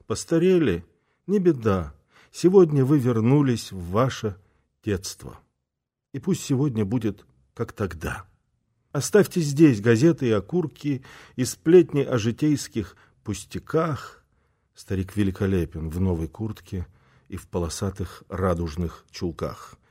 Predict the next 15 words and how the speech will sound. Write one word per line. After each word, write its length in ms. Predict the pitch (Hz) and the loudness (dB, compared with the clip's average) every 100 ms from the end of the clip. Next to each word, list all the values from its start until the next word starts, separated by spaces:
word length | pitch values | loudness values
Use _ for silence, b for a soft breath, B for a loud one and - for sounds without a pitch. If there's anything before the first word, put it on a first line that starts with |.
| _ _ _ - | _ _ _ -2
Берите 300 | 190 202 190 | 0 2 2
все, 320 | - 196 185 | 4 6 6
что 180 | - 175 | 6 4
видите, 560 | 139 170 147 120 143 | 6 4 2 0 0
на 180 | 127 117 | 4 4
веру, 460 | 113 139 143 113 107 | 6 6 4 4 6
рыдайте 560 | 156 151 175 165 - | 6 8 8 6 4
вслух 540 | 147 - 123 151 147 - | 0 -2 0 2 2 4
и 40 | |
радуйтесь 680 | 123 160 151 131 127 113 - | 6 6 6 4 0 -4 -6
взахлеб, 760 | 92 104 120 - 120 143 117 B B B B | 2 4 4 2 2 4 2 B B B B
а 120 | 135 | 4
жизненного 540 | 147 190 180 175 165 | 6 6 8 8 8
опыта 560 | 180 190 202 180 - 143 | 10 10 8 6 4 0
химеру 680 | - 139 127 135 104 90 | 0 2 6 6 4 0